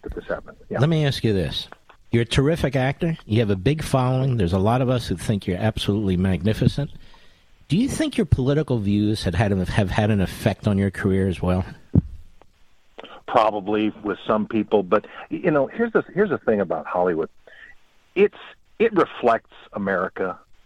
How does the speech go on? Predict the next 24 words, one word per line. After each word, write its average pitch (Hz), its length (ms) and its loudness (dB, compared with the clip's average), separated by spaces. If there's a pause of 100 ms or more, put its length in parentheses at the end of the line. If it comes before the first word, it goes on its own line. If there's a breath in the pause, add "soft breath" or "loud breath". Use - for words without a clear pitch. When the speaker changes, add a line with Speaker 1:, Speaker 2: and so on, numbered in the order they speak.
(160)
Speaker 1:
as, 95 220 0 (260)
as 85 180 -4
a, - 220 -2
as 90 180 4
a 85 60 -4
whole. 85 500 0 (220 loud breath)
When 104 160 2
you 110 80 4
think 151 240 2
of 117 140 0
all 120 380 4
the 110 100 -4
rank 101 280 -6
and 87 160 -12
file 92 300 -4
people 87 340 -8
working 90 400 -4
in 90 80 -4
the 82 80 -4
business, 87 400 -2 (880 loud breath)
the 92 160 0
team, 110 280 0
from 95 180 -4
the 82 80 -4